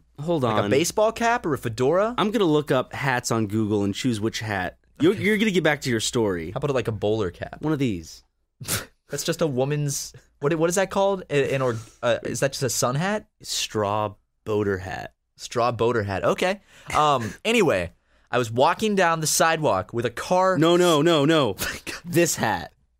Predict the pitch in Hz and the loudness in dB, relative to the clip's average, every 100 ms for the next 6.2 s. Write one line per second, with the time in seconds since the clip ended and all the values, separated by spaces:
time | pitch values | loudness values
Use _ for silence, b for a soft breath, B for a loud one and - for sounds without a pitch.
0 | _ _ _ B B B B _ 208 226 | _ _ _ B B B B _ 4 4
1 | 151 - 196 208 214 202 185 175 - 214 | 4 2 2 4 4 6 4 2 -2 2
2 | 185 143 165 175 - 196 190 180 156 123 | 2 2 0 0 2 0 2 2 2 0
3 | b b b 196 196 214 190 165 - _ | b b b -4 0 2 2 0 -6 _
4 | _ _ _ _ _ _ 143 156 165 185 | _ _ _ _ _ _ -4 0 0 0
5 | 135 160 160 - 139 131 127 135 110 90 | 0 0 0 2 2 2 0 0 -4 -2
6 | 101 | -4